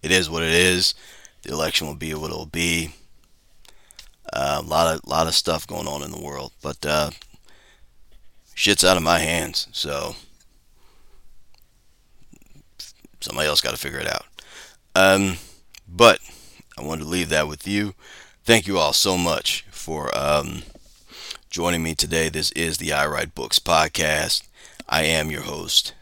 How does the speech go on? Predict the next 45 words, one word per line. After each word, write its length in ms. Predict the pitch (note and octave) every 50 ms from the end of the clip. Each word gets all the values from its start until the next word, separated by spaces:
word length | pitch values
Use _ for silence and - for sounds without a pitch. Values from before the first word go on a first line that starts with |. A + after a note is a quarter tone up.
| - - -
J 240 | - E2 D#2+ D2 D2+
D 140 | D#2+ D#2+ D#2
Vale. 480 | E2 E2 F2 G2 G2 F#2 F#2 F#2 - _ - - - - - - - - - - - - -
Um, 480 | - A2 A2 A2 G#2+ G#2 G#2 G#2 -
I'll 80 | - G2
probably 260 | - C3 A#2+ G#2+ G#2
do 80 | G2 F#2
another 380 | F2+ F2 E2+ E2 E2 E2 D#2+
philosophy 600 | D#2+ - - - - D#2+ D#2 D#2+ D#2+ - - D#2+
quick 300 | D2+ - - D#2+ D#2 D#2
biter, 420 | D2+ D2 D2 D2 D2 D2+ D2 D2+ G#1
um, 360 | G#1 C2 C#2 B1 C2 D2 -
just 220 | - - E2+ - -
give 160 | G2+ F#2+ F2
you 40 | E2+
some 160 | - - E2
updates 440 | D2 C#2+ D#2+ - C#2+ C#2+ D2 - - -
on, 360 | C#2+ D2 D2 D2 C#2 D2 - - - - - - - - - - -
uh, 140 | B1+ C2 B1+
what's 180 | C2+ D2+ -
going 220 | - - D#2+ D#2+ D#2
on 320 | D2+ D2+ D#2 D2+ D#2 - - G1+ G1+ - - B1 B1+
with 120 | - C#2+
my 120 | D#2+ D#2+ D#2
poetry 480 | - - D2+ C2+ C#2+ - - - D2
and 80 | D2+ C#2+
some 160 | - D#2 D2+
other 160 | D2 C2+ C#2+
things. 360 | C#2+ - - D2 - - -
So 280 | - - B1+ B1 - - - - - _ _ _ - - - - - - - - -
be 100 | - G2+
safe, 520 | G2 - A2+ A2 A2+ A2 G#2+ - - - -
take 180 | - F2+ E2+ -
care 160 | G2+ F#2 F2
of 80 | D#2+
yourself. 680 | D#2+ E2 - - G2+ G2 G2 G2 F#2+ F2+ - - - - - - _ _ _ _ _ - - - _ _ _ _ - - _ _ _ _ _ _ -
If 180 | - - F2+ -
you're 160 | F2 F2+ F2+
in 140 | F2+ F2 E2+
a 200 | E2+ E2 E2 D#2+
state 380 | - - - - F#2 F#2 E2+
like 220 | E2 E2+ E2+ E2 E2+
mine 400 | F2+ F#2 F#2+ F#2+ F#2 F#2 F2+ F2
where 160 | D#2 E2 E2
it's 320 | D#2+ D#2+ - - - -